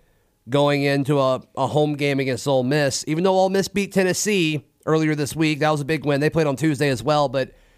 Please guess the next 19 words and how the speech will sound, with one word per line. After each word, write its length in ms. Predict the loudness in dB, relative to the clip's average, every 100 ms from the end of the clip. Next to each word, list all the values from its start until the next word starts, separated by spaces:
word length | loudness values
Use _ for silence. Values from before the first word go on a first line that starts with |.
| _ _ _
I 80 | -4
guess 300 | 0 0 0
the, 300 | 0 0 -2 -4
the, 420 | -2 0 -2 -10 -20 -18 -6
if 180 | -2
you 80 | 2
wanna 160 | 2 2
look 220 | 2 0
at 60 | -2
this 140 | -2
through 160 | -2 0
orange 340 | 0 0 0
and 80 | -2
blue 140 | -4
glasses, 680 | -2 0 0 -2 -4 -4 -4
it's, 280 | -6 -8 -14 _ _
they 120 | -2
were 120 | -2
tired. 500 | 0 0 2 0 -2